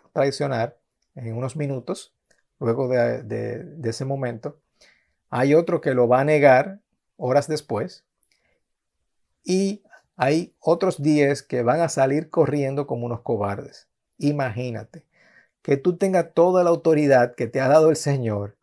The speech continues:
y tú tienes a este grupo de personas. ¿Qué tú haces? Si fuera yo, le mando un rayo, ¿verdad? <laughs> ¿Qué tú haces cuando tú tienes estas personas que, que te van a decepcionar,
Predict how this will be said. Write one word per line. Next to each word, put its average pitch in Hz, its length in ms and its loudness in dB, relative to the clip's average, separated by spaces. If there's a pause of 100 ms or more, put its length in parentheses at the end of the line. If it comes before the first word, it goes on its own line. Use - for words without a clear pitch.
(320)
y 131 140 -4
tú 170 140 -2
tienes 180 340 -2
a 135 120 -2
este 156 200 0
grupo 170 360 2
de 170 120 2
personas. 135 540 -2 (100)
¿Qué 226 160 0
tú 113 280 -2
haces? - 440 -10 (760)
Si - 160 -14
fuera 170 260 0
yo, 175 180 0
le 156 100 2
mando 143 260 -2
un 127 80 -2
rayo, 120 340 2
¿verdad? 131 320 -4 (1080)
<laughs> - 960 -20
¿Qué 170 200 -2
tú 165 320 0
haces 160 580 -6 (720)
cuando 139 240 -4
tú 147 140 -6
tienes 165 280 -2
estas 160 300 -4
personas 156 580 -2
que, - 360 -4 (460)
que 147 140 0
te 143 140 0
van 147 200 0
a 170 80 0
decepcionar, 135 1160 -4